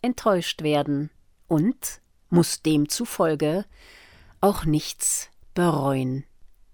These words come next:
Von dem Dichter Khalil Gibran ist dieses treffliche Zitat überliefert.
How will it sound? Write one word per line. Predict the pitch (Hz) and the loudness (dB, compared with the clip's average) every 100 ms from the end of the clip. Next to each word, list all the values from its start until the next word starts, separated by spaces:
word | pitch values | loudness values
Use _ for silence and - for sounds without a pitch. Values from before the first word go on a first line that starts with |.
| _ - - - - - - - - | _ -20 -20 -20 -18 -16 -16 -18 -18
Von | - 220 214 | 2 4 8
dem | 202 190 | 10 8
Dichter | 180 254 - 165 151 | 6 4 4 2 2
Khalil | - 180 185 247 269 | 2 4 6 4 4
Gibran | 196 190 170 151 147 147 | 2 2 2 2 2 0
ist | - 170 - | 0 -2 2
dieses | 240 220 196 | 2 4 0
treffliche | - - 170 170 156 151 | 0 -4 -2 -2 -2 -4
Zitat | - - 151 147 | -6 -2 0 0
überliefert. | - 143 131 135 - 143 - - | -2 -4 -4 -6 -8 -10 -12 -20